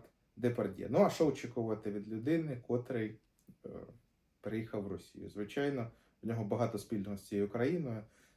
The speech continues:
бажання трахати дітей і тому подібне. Заміна кадру. Далі в списку, е, топ-фільмів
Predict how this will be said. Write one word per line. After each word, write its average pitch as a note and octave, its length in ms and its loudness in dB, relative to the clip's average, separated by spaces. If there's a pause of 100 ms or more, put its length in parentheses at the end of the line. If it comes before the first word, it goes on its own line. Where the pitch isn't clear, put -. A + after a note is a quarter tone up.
(120)
бажання G#2 420 2
трахати G2+ 440 -4
дітей D#3 460 -4 (680)
і B2 60 2
тому B2 240 2
подібне. E2+ 520 -2 (760)
Заміна C#3 500 4
кадру. F#2+ 520 4 (1500)
Далі A#2+ 520 12 (340)
в - 60 -20
списку, A#2+ 840 -2
е, G#2 180 2
топ-фільмів A2+ 720 2